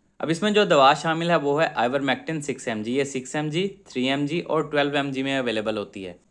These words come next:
Ivermectin basically एक एंटी पैरासाइटिक दवा है और ये मुख्तलिफ पैरासाइटिक इन्फेक्शंस को ट्रीट करने के लिए इस्तेमाल करवाई जाती है। अब जिन मसाइल में इसका सबसे ज़्यादा इस्तेमाल करवाया जाता है, जो कॉमन है, पहले उनके बारे में बात करता हूँ।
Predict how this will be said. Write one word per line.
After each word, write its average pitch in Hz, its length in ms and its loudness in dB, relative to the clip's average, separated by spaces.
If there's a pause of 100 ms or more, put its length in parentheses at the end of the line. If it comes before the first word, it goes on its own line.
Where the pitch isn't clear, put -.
(220)
Ivermectin 196 600 4
basically 170 380 -2
एक 165 200 0
एंटी 131 320 -2
पैरासाइटिक 131 720 0
दवा 127 340 2
है 143 180 2
और 139 100 0
ये 135 140 -2
मुख्तलिफ 135 500 -6
पैरासाइटिक 123 560 0
इन्फेक्शंस 123 520 -6
को 127 140 -4
ट्रीट 113 320 -6
करने 120 280 -4
के 127 100 -8
लिए 135 140 -2
इस्तेमाल 127 460 -2
करवाई 117 380 -2
जाती 92 340 -10
है। - 120 -18 (120)
अब 139 120 -4
जिन 160 160 0
मसाइल 202 340 4
में 196 120 0
इसका 185 180 0
सबसे 175 280 -2
ज़्यादा 131 260 2
इस्तेमाल 135 420 0
करवाया 131 260 0
जाता 135 200 -2
है, 147 60 -4
जो 143 100 -2
कॉमन 135 420 0
है, 147 100 -2
पहले 135 220 0
उनके 139 180 -4
बारे 127 220 0
में 123 140 -4
बात 104 240 -2
करता 123 260 -4
हूँ। 165 140 -6